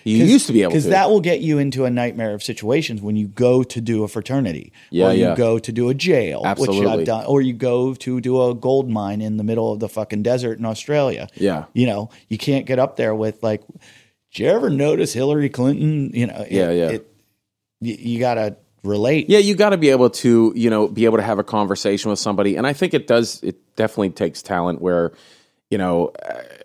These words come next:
Speaker 1: you gotta be able to just relate in a way, uh, entertaining wise too.
Speaker 2: Yeah, yeah.
Speaker 1: Like, I mean, you, you know, I've seen guys that talk about marriage and kids and it's just like, "No, they're not getting it. They're
Speaker 2: Right,
Speaker 1: not, well,
Speaker 2: right.
Speaker 1: you're not, you're
Speaker 2: Yeah.
Speaker 1: not selling 'em right.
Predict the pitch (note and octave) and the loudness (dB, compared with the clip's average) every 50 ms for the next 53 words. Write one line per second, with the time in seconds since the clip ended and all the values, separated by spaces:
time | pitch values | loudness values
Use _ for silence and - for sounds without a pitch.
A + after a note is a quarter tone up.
0 | - - - - - - - - - A2 G#2 A2 A2+ A2+ A#2 G#2 A2 A2 G#2 G#2 | -20 -20 -18 -18 -16 -16 -14 -10 -10 -6 -2 0 0 0 2 2 4 4 4 4
1 | G2+ G#2 F#2 - G#2+ G2+ - - - G2+ G#2 F#2+ G2 G2+ G2+ G2 - G#2 G2 F#2+ | 4 2 0 0 -2 -2 -2 -4 -2 -2 0 0 2 0 0 0 -2 -2 -2 0
2 | F#2 G2 G2 F#2+ F#2+ F#2+ F#2+ F2 - - - - - F#2 F#2+ F2+ F2+ F2 F2 E2+ | 2 2 4 4 4 2 0 -2 -4 -6 -8 -4 -2 -2 0 0 0 0 -2 -2
3 | - - G#2 G#2+ G2+ - - A#2 C#3 C#3 G#2+ F2+ F2 D#2 D2+ C#2+ - - - A2+ | -2 -2 -2 -4 -4 -4 -2 -2 0 0 0 -2 -4 -6 -6 -8 -8 -4 -2 -2
4 | G#2+ - - B2 C3+ B2 G#2 - _ _ _ _ _ - A2 A#2+ A#2 G#2 C3+ C3 | -2 0 0 0 0 0 -2 -8 _ _ _ _ _ -6 -4 -4 -2 0 0 0
5 | A#2 D3 C#3+ C#3+ C#3+ C#3+ C3+ C3+ C3+ C#3 C#3 C#3 C#3 B2+ A2+ G#2+ A2+ C3+ C#3 - | 2 2 4 4 4 2 2 0 -2 0 0 0 0 2 2 2 2 0 -2 -2
6 | - B2+ B2 C3 B2 A2 G2+ F#2+ F#2 E2 F2 E2 - G2+ F#2+ F2+ - F#2 F#2 - | -2 0 0 0 0 0 0 -2 -2 -4 -8 -10 -6 -6 -6 -4 -2 -2 -2 0
7 | E2 F#2 F2+ F2 E2 - D#2 E2 - A#2 B2 G#2+ E2 F2+ F2+ F2 E2 - - - | 0 0 -2 -2 -2 -4 -8 -6 -2 -2 -2 -2 -2 -6 -8 -8 -8 -10 -12 -12
8 | - - E2+ D2+ - E2 F2+ F#2 F#2+ G2 F#2 G2 G2 G2+ F#2+ F2+ - - G2 G2 | -12 -10 -12 -10 -8 -6 -4 -4 -4 -2 -2 -2 -2 -2 -4 -4 -4 -4 -4 -4
9 | - - D2+ B1+ - _ _ _ _ - F2 F2+ - F2 F2+ F2 - - G2 G2+ | -4 -6 -10 -12 -14 _ _ _ _ -4 -2 -2 0 0 -2 -4 -6 -4 -2 -2
10 | G#2 A2 A2+ B2 B2 B2+ B2+ B2+ A#2+ - _ _ _ - A2+ A2+ A2 A#2+ A#2+ - | -2 0 0 0 0 0 0 0 -2 -4 _ _ _ -6 -4 -2 -2 -2 -4 -4
11 | - - B2 E3 G#3+ F3 G2 F#2 F2 D#2+ D2+ D2 C2+ | -2 0 0 2 2 0 0 -2 -2 -4 -4 -6 -6